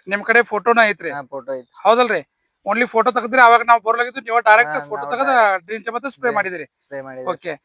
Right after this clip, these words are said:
Speaker 1: ಆಮೇಲೆ ಏಪ್ರಿಲ್ ಹತ್ತರಿಂದ ಡ್ರಿಂಕ್ ಸ್ಪ್ರೇ ಮಾಡಿದಿರಿ.
Speaker 2: ಹಾ ರೀ.
Speaker 1: ಇವತ್ ತಾರೀಕು ಎಷ್ಟ್ರಿ?
Speaker 2: ಜೂನ್ ಒಂದ್ ರೀ.
Speaker 1: ಜೂನ್ ಒಂದನೇ ತಾರೀಕು ರೀ ಇವತ್ತು.
Speaker 2: ಹಾ ರೀ.
Speaker 1: ಓಕೆ.
Speaker 2: ಒಂದ್ ಐವತ್ತು ದಿನ ಆತ್ರಿ.
Speaker 1: ಎಷ್ಟ್ರಿ?
Speaker 2: ಐವತ್ತು ದಿನ ಆಗೈತಿ.
Speaker 1: ಐವತ್ತು ದಿವಸ ಆಗಿತ್ರಿ.
Speaker 2: ಹಾ ರೀ.
Speaker 1: ಐವತ್ತು ದಿವಸ ಒಳಗ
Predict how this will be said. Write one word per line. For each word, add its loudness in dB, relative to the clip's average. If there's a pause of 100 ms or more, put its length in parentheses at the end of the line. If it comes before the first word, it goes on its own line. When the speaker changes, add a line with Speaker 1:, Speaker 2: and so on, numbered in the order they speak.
(400)
Speaker 1:
ಆಮೇಲೆ 2
ಏಪ್ರಿಲ್ 0
ಹತ್ತರಿಂದ 0 (100)
ಡ್ರಿಂಕ್ -4
ಸ್ಪ್ರೇ -4
ಮಾಡಿದಿರಿ. 0
Speaker 2:
ಹಾ -6
ರೀ. -12 (100)
Speaker 1:
ಇವತ್ 0
ತಾರೀಕು 4
ಎಷ್ಟ್ರಿ? 0 (440)
Speaker 2:
ಜೂನ್ -12
ಒಂದ್ -12
ರೀ. -20 (160)
Speaker 1:
ಜೂನ್ 0
ಒಂದನೇ 4
ತಾರೀಕು 2
ರೀ -2
ಇವತ್ತು. -6
Speaker 2:
ಹಾ -12
ರೀ. -16 (120)
Speaker 1:
ಓಕೆ. 2
Speaker 2:
ಒಂದ್ -18
ಐವತ್ತು -10
ದಿನ -14
ಆತ್ರಿ. -10
Speaker 1:
ಎಷ್ಟ್ರಿ? -2
Speaker 2:
ಐವತ್ತು -6
ದಿನ -8
ಆಗೈತಿ. -2
Speaker 1:
ಐವತ್ತು -2
ದಿವಸ -2
ಆಗಿತ್ರಿ. -6
Speaker 2:
ಹಾ -12
ರೀ. -20
Speaker 1:
ಐವತ್ತು 0
ದಿವಸ -4
ಒಳಗ 4